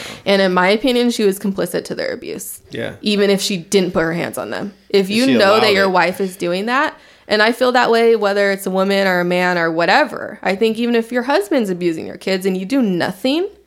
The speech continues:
Speaker 2: You're
Speaker 1: to make sure
Speaker 2: just
Speaker 1: that your kids are not being abused, you basically abuse them too.
Speaker 2: Yeah.
Speaker 1: And it doesn't matter if you're being abused or not. You, you never let
Speaker 2: There's
Speaker 1: somebody
Speaker 2: no
Speaker 1: put their hands on
Speaker 2: excuse.
Speaker 1: your kids.
Speaker 2: Yeah.
Speaker 1: Even if you have to call C P S on yourself.
Speaker 2: Yeah.
Speaker 1: I do think it's possible that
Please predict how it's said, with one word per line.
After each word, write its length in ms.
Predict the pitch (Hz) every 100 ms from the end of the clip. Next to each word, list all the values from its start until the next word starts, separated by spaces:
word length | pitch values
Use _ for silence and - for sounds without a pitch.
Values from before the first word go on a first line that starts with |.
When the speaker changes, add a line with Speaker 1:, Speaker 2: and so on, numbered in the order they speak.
| -
Speaker 2:
You're 140 | 117 110
Speaker 1:
to 80 | 220
make 200 | 202 -
sure 140 | 214
Speaker 2:
just 80 | 208
Speaker 1:
that 40 | 214
your 120 | 208
kids 400 | - 190 208 254
are 80 | 208
not 220 | 185 180
being 180 | 190 185
abused, 760 | 185 170 170 233 320 - - - _ _ _ _ _ _ _ -
you 160 | 208
basically 500 | 247 226 226 233 233
abuse 280 | 220 226 226
them 140 | 214 208
too. 260 | 214 160 -
Speaker 2:
Yeah. 200 | - 147 117 _ _ -
Speaker 1:
And 140 | 196
it 40 | 208
doesn't 240 | 247 254
matter 260 | 254 254 226
if 120 | 220
you're 80 | 180
being 180 | 170 170
abused 400 | 165 165 175 170
or 60 |
not. 320 | 170 160 - -
You, 160 | 214
you 260 | 254 254 285
never 380 | 294 302 302 302
let 140 | 262
Speaker 2:
There's 80 | 226
Speaker 1:
somebody 220 | 240 233
Speaker 2:
no 60 | 226
Speaker 1:
put 120 | 226
their 140 | 220
hands 260 | 208 196 190
on 80 | 180
Speaker 2:
excuse. 180 | 160 -
Speaker 1:
your 80 | -
kids. 260 | - - -
Speaker 2:
Yeah. 320 | - - 277
Speaker 1:
Even 140 | 294
if 140 | 320 311
you 40 |
have 60 | 269
to 60 |
call 180 | - 240
C 120 | 262
P 120 | 254
S 100 | 247
on 120 | 247 233
yourself. 880 | 190 - - 208 - - - - -
Speaker 2:
Yeah. 160 | - - - _ _ _ _ - - - -
Speaker 1:
I 180 | 214 214
do 220 | 214 302
think 180 | 285 240
it's 140 | 208
possible 540 | 226 208 208 202 202
that 280 | 196 180 -